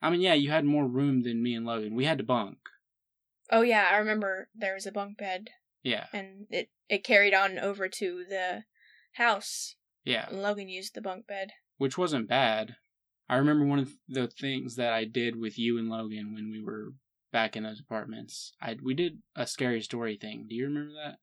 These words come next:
Speaker 1: I got, like, a scary story book from the library. 'Cause I wasn't creative enough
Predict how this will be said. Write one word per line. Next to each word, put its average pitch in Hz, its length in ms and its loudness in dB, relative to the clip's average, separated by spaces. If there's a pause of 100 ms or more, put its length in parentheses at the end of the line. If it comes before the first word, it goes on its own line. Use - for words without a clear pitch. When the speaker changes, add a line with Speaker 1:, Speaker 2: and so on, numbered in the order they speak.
(400)
Speaker 1:
I 135 120 4
got, 165 180 4
like, 160 160 4
a 131 60 -4
scary 131 400 0
story 123 340 -2
book 120 300 -4
from 110 500 -4
the 107 100 -8
library. 120 680 -6 (380)
'Cause 127 100 2
I 143 80 10
wasn't 170 260 4
creative 139 380 4
enough 113 340 0